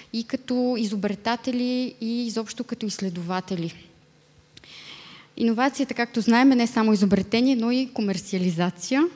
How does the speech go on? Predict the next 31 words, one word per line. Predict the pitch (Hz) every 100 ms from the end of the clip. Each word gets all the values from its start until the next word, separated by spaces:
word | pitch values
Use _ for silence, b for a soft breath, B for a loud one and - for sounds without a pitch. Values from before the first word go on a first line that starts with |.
| B B B B B B 233
И |
тук | - 254 269
имаме | 277 262
четири | 254 262 262 254 233
чудесни | 214 214 233 254 240
примера | 240 214 202 196 220
за | 233 233
това | - 220 233
как, | 233 226 - -
а, | 233 233 233 - -
четири | 220 214 233
компании | 226 208 175 196 220 247 240
са | - 202
направили | 190 202 208 214 196 185 -
нещо, | 185 190 -
което | 254 226 220
е | 220
достигнало | 202 - 220 226 202
до |
пазара | 190 180 185 196 240 254 -
и | 220
се | -
развива | 196 165 185 196 214
изключително | - 202 - 196 208 202 190
добре. | 170 165 175 254 330 B B B B
А, | 220 214
така | - - 233
че | 254
мисля, | 233 233 254
че | 247
вие | 196 208 226 226 226